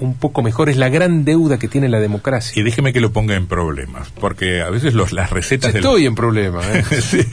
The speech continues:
Speaker 2: No, pero lo que quiero decir es lo siguiente. Este, la política es un terreno donde uno puede jugar con el voluntarismo, pero también está llena de condicionantes.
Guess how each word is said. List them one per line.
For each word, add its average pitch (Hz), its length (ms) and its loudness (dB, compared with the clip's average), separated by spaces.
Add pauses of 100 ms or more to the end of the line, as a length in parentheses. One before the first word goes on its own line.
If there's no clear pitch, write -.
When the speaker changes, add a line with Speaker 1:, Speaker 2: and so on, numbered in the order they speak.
(680)
Speaker 2:
No, 139 240 2
pero 131 180 0
lo 131 80 2
que 127 120 0
quiero 170 200 2
decir 147 240 2
es 139 100 2
lo 120 120 0
siguiente. 98 640 0
Este, 113 500 0 (320)
la 117 100 0
política 160 320 2
es 143 120 -2
un 135 100 0
terreno 131 440 0
donde 104 240 0
uno 117 260 2
puede 113 280 2
jugar 113 360 2
con 110 160 0
el 101 100 2
voluntarismo, 131 1000 2
pero 139 180 0
también 185 240 0
está 110 200 0
llena 107 280 2
de 90 100 0
condicionantes. 78 920 -6